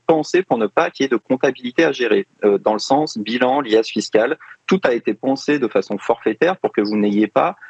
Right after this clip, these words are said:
à devoir proposer des bilans et des lias fiscales, et donc idéalement pour que vous puissiez vous passer d'un comptable.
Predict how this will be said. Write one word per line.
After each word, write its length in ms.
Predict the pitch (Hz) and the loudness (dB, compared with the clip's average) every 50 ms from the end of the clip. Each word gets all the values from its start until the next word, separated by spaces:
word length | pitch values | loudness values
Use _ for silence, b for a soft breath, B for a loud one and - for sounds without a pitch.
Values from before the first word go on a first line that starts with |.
| B B B | B B B
à 180 | - 98 98 | 0 0 0
devoir 400 | 101 107 107 101 110 127 147 - | 0 -2 -4 0 0 0 0 0
proposer 420 | _ - - 117 - 110 107 120 143 | _ -2 -2 0 0 -2 0 0 0
des 140 | 135 117 101 | 0 -2 -2
bilans 240 | 101 101 117 131 | 0 0 0 2
et 60 | 139 117 | 2 2
des 100 | 104 98 | 0 2
lias 140 | 98 101 | 2 0
fiscales, 420 | - - - 190 - - 170 180 160 | 0 0 -6 -6 -2 0 0 0 2
et 120 | - 113 | 0 0
donc 240 | 110 117 117 - - | 2 0 -2 -2 -2
idéalement 380 | - 95 101 98 98 120 156 175 | 0 2 2 2 2 0 -2 0
pour 160 | - - 107 | 0 -2 -2
que 60 | 110 | -2
vous 80 | 104 98 | -4 -4
puissiez 260 | - 107 - - 170 | -4 -2 2 2 2
vous 160 | 156 131 104 | 2 0 -6
passer 500 | 98 - - 131 135 - - 165 185 196 | -4 0 0 0 0 0 0 0 2 2
d'un 200 | 135 123 120 113 | 2 0 0 0
comptable. 480 | - - 120 113 - 101 101 - - | 0 -2 -2 0 2 0 0 0 -4